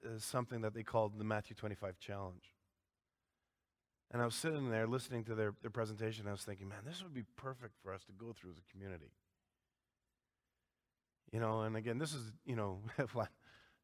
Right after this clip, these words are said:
January, I think we were only on Matthew chapter twenty-two at the time, but anyway, you know, here we are, and I'll preach the passage, and then we can live it out for a week. Chris Schrader, who represents World Vision, he als-,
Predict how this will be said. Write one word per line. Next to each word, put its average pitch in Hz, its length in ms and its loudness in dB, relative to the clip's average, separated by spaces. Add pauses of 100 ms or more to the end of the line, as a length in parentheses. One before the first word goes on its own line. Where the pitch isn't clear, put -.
January, 127 500 8
I 110 40 4
think 139 180 -2
we 131 80 4
were 113 100 6
only 110 220 4
on 104 100 2
Matthew 104 320 -2
chapter 101 240 0
twenty-two 104 480 2
at 247 120 4
the - 80 -10
time, 90 280 0
but 101 160 2
anyway, 120 360 4 (640)
you - 80 0
know, 117 80 6
here 147 180 8
we 147 160 6
are, 127 300 10
and 101 260 0 (800)
I'll 110 100 0
preach - 380 0
the 143 80 -4
passage, 120 640 2
and 120 160 4
then 127 400 6 (200)
we 127 80 0
can 139 200 4
live 139 140 6
it 131 80 6
out 147 180 8 (120)
for 117 160 2
a 113 40 4
week. 120 380 -2 (1400)
Chris 151 160 4
Schrader, 147 420 8
who 127 260 6
represents 127 580 2
World 123 160 2
Vision, 123 260 0
he 135 60 2
als-, 135 180 0